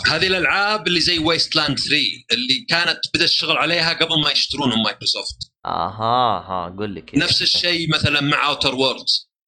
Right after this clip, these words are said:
Speaker 1: بس هيل بليد مع إنه ما قالوا يعني بالحرف الأكيد، بس يبونهم حصريات. يعني شوف مثلا ما، ما في مثلا سي أوف ثيفز على البلاي ستيشن.
Speaker 2: إيه.
Speaker 1: ما في مثلا ستيت أوف ديكي.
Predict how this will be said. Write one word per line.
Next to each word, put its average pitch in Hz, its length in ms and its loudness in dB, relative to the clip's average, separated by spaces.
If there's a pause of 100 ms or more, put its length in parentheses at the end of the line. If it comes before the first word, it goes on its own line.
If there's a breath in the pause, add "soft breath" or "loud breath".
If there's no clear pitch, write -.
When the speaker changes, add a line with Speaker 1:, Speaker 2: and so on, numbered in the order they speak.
(320)
Speaker 1:
بس - 180 2
هيل 226 240 0
بليد 220 400 -2 (680)
مع 135 60 4
إنه 180 120 0
ما 254 80 2
قالوا 202 400 0
يعني 147 240 0
بالحرف 147 580 0
الأكيد، 147 360 -2
بس - 240 0 (720)
يبونهم 185 260 2
حصريات. 139 520 0
يعني 107 180 -2
شوف 233 120 0
مثلا 147 260 2
ما، 220 180 0
ما 233 140 0
في 220 100 2
مثلا 131 220 0
سي 135 200 2
أوف 120 80 0
ثيفز 123 260 2
على 107 80 -4
البلاي 107 180 0
ستيشن. 104 340 0 (440)
Speaker 2:
إيه. 104 240 -8 (720)
Speaker 1:
ما 214 180 2
في 220 120 -2
مثلا 160 240 2
ستيت - 300 0
أوف - 120 -6
ديكي. 113 420 0